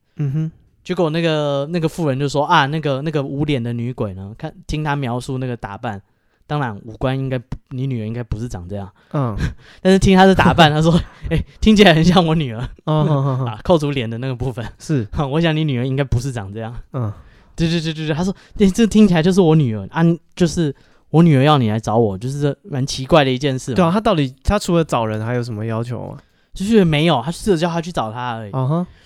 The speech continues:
Speaker 2: 对，然后那妇人就说：那她女儿其实是，呃，其实是就是已经死了嘛，这不是废话。
Speaker 1: 嗯。
Speaker 2: 看，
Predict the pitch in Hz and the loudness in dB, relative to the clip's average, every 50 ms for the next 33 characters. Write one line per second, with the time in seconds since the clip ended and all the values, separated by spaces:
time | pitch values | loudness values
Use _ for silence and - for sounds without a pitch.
0 | _ _ - 170 151 120 113 120 127 147 165 170 170 - 185 165 147 139 147 143 | _ _ 0 2 2 2 0 0 0 2 2 2 0 0 0 0 0 0 0 0
1 | 147 151 151 160 160 151 - - 156 151 151 143 123 110 104 104 110 110 120 113 | 0 0 0 0 -2 -2 0 0 0 0 0 -2 -2 -2 -4 -4 -6 -6 -8 -8
2 | 117 117 117 120 123 135 131 127 120 117 113 _ _ _ _ _ _ _ _ _ | -6 -6 -6 -6 -6 -4 -4 -4 -6 -8 -10 _ _ _ _ _ _ _ _ _
3 | _ _ _ _ _ _ - 139 123 117 113 113 110 107 107 107 107 104 - _ | _ _ _ _ _ _ -8 -6 -4 -4 -4 -4 -4 -6 -6 -8 -10 -12 -16 _
4 | _ _ _ _ _ - - - 143 147 151 147 151 160 156 147 - 156 151 147 | _ _ _ _ _ -12 -8 -4 -2 0 0 0 0 0 -2 -2 -2 -2 -2 -2
5 | 147 147 135 120 104 117 135 127 - 113 95 87 90 92 90 107 123 - 104 104 | -4 -6 -6 -8 -6 -6 -6 -6 -6 -10 -10 -10 -12 -14 -16 -18 -18 -18 -14 -14
6 | 101 - - 120 104 92 104 98 - _ _ _ - 147 160 131 | -12 -12 -10 -10 -10 -10 -12 -14 -14 _ _ _ 0 0 0 0